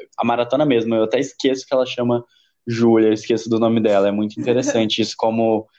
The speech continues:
Speaker 1: a questão do apelido pega mesmo na, na, na Unesp, né?
Speaker 2: Sim, sim, é uma cultura.
Speaker 1: Uma
Speaker 2: Mas,
Speaker 1: cultura.
Speaker 2: enfim, é, o primeiro capítulo do livro eu chamo A Missão, e é quando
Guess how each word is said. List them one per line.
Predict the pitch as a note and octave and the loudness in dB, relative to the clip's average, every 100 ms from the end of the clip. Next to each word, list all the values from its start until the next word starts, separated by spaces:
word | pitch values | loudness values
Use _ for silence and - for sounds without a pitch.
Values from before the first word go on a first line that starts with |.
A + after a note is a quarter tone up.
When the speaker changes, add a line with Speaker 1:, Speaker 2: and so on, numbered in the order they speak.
| _ _ - | _ _ -6
Speaker 1:
a | |
questão | A2+ A#2 A#2 | -4 -4 0
do | A2+ | 0
apelido | A#2 A2+ A2 A2 | 0 0 0 0
pega | - A2 G#2 A2+ | 0 0 2 0
mesmo | G#2+ G2 F#2+ G2+ | 0 0 -2 -4
na, | G2 G2 F#2+ F#2 F#2 F#2 - | 0 0 2 0 -2 -6 -4
na, | G#2 G2 F#2+ F#2 F2 E2+ | 0 2 4 4 2 2
na | F#2 F#2+ | 2 2
Unesp, | G2 F2+ E2+ - | 2 0 -2 -8
né? | F2 F2 - _ _ _ | -14 -14 -18 _ _ _
Speaker 2:
Sim, | _ - G#3+ F#3+ F#3 | _ -12 -10 -10 -12
sim, | F#3 F#3 | -14 -14
é | F#3 | -10
uma | F#3 G3 | -8 -10
cultura. | F#3+ G#3+ G#3+ - F3 E3+ F3+ _ _ _ _ _ _ _ | -12 -16 -18 -20 -18 -16 -16 _ _ _ _ _ _ _
Speaker 1:
Uma | - - | -6 -2
Speaker 2:
Mas, | C4+ | 0
Speaker 1:
cultura. | D#4 F#2+ F2+ | 0 0 -2
Speaker 2:
enfim, | - - - _ _ _ _ _ _ _ | -4 -10 -18 _ _ _ _ _ _ _
é, | A3 A3+ A3+ A#3 A#3 A3+ - | -4 -2 -2 -2 -4 -4 -6
o | |
primeiro | - E4+ F4 F#4+ | -6 -6 -6 -2
capítulo | E4 - A3 A#3+ - G#3+ F#3 F#3 | -2 -2 -6 -8 -8 -8 -8 -10
do | F#3+ | -10
livro | G3 F#3+ G#3 A#3+ | -8 -8 -6 -2
eu | A#3+ | -2
chamo | - A#3+ A3 | -2 -2 0
A | G#3 A#3 | 0 0
Missão, | C#4 - F3 E3+ A#3+ - _ _ _ _ _ | -2 -4 -6 -6 -8 -16 _ _ _ _ _
e | C4 | -2
é | D#4+ | -2
quando | D#4+ D#4 D#4 D#4+ D#4 | 0 -2 -2 -4 -8